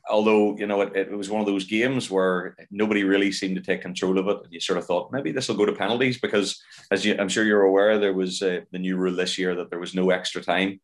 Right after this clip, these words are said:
uh, being played in the Irish Cup because of, of covid and because of the short time scale. So we sort of thought, you know, "Maybe we can get through here, get this, this last ten, fifteen minutes in, uh, we'll get the penalties," and, and it's a lottery, as you know, at that point. But unfortunately, we just, uh, we conceded. And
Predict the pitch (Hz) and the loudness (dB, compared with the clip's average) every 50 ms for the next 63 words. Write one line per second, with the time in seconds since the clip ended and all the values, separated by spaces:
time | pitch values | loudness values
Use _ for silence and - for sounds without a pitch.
0 | _ _ _ _ _ _ _ _ - 85 87 87 87 87 82 92 90 85 80 92 | _ _ _ _ _ _ _ _ -6 -4 -2 -2 -2 -2 -2 -4 -4 -2 -2 0
1 | 90 90 87 92 90 87 90 92 92 92 - - 95 92 - - 95 92 - - | 0 0 0 0 0 0 0 0 0 -2 -2 -2 -2 -2 -2 -4 -6 -4 -2 0
2 | 95 92 95 98 92 95 - - - 95 92 - - 95 92 90 95 92 90 87 | 0 2 2 2 2 0 -4 -8 -8 -8 -6 -2 0 0 2 2 2 0 0 -2
3 | 85 85 - 95 85 87 90 85 - - 95 - - - - 90 90 92 92 - | -4 -4 -6 -6 -4 -4 -4 -4 -2 0 -2 -2 -2 -4 -4 -4 -2 -4 -4 -4
4 | - 104 104 107 110 107 - - 90 82 82 - - _ _ _ _ _ _ _ | -4 -4 -4 -2 -4 -4 -4 -2 -2 -2 -2 -4 -10 _ _ _ _ _ _ _
5 | _ _ - 101 - 143 127 - - 110 107 107 107 - _ _ _ _ - 104 | _ _ -2 0 2 2 2 2 4 2 2 2 -2 -8 _ _ _ _ -6 -4
6 | 107 107 113 117 135 123 107 95 98 101 101 - - 107 113 117 117 135 131 123 | -2 -2 -2 0 0 -2 -2 -2 -2 -4 -4 -4 -2 -2 -2 0 0 2 2 2
7 | 107 92 90 92 95 110 - 104 104 - - - - 104 104 - - 107 101 101 | 0 -2 -4 -6 -6 -4 -4 -6 -8 -8 -10 -10 -8 -6 -6 -2 0 2 2 2
8 | 95 - - 107 98 98 98 95 98 95 - 101 95 92 95 104 110 107 - 101 | 2 0 -2 -2 -2 -2 -2 -4 -6 -6 -4 -2 -2 0 0 0 0 0 0 0
9 | 92 92 95 92 90 92 - _ _ _ _ _ _ _ _ - 92 90 90 90 | 2 2 2 0 0 -2 -6 _ _ _ _ _ _ _ _ -6 -4 -2 0 0
10 | 87 87 98 98 95 101 90 90 - 107 107 120 123 120 117 113 107 101 101 98 | 0 0 0 0 0 -2 -2 -4 -4 -2 0 0 0 0 -2 -4 -2 -2 -2 -4
11 | 95 92 - - 87 92 90 92 - 95 90 90 92 98 117 117 113 104 90 92 | -4 -6 -8 -6 -4 -4 -2 0 0 0 2 2 2 2 2 2 0 0 -2 -4
12 | 90 87 95 98 - - 107 104 - - 107 104 104 95 - 90 87 90 - _ | -6 -6 -6 -6 -4 -4 -4 -4 -4 -6 -6 -6 -6 -4 -4 -4 -4 -4 -8 _
13 | _ _ _ _ - - 87 87 - - 101 98 95 - 95 92 92 87 87 90 | _ _ _ _ -8 -8 -8 -6 -2 0 0 0 0 -2 -4 -4 -4 -4 -4 -2
14 | 85 92 92 90 - - - - 87 87 87 87 87 85 82 - 90 92 - 98 | -2 -2 -2 -2 -2 -4 -2 -2 0 2 2 2 0 0 -2 -4 -8 -8 -6 -6
15 | 92 92 - 98 95 95 95 92 92 87 90 - | -4 -2 0 2 2 2 2 2 0 -2 -4 -8